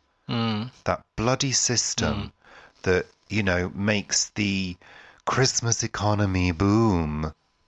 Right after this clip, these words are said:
Speaker 2: Really?
Speaker 1: Mm,
Speaker 2: Really?
Speaker 1: well, I have
Speaker 2: You know,
Speaker 1: a,
Speaker 2: it's all
Speaker 1: a
Speaker 2: very
Speaker 1: real,
Speaker 2: boring, really.
Speaker 1: I have a real guilt issue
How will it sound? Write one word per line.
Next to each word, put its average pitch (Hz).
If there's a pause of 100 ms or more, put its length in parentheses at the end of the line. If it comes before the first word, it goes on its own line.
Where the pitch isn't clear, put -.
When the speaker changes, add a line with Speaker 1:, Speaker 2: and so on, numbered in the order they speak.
(320)
Speaker 2:
Really? 85 (1200)
Speaker 1:
Mm, 123
Speaker 2:
Really? 98
Speaker 1:
well, 131 (260)
I 147
have 135
Speaker 2:
You 135
know, 123
Speaker 1:
a, 117 (360)
Speaker 2:
it's -
all 147
Speaker 1:
a 127
Speaker 2:
very 127
Speaker 1:
real, 127
Speaker 2:
boring, 76
really. 76 (260)
Speaker 1:
I 135
have 156
a 135
real 123 (140)
guilt - (1900)
issue 92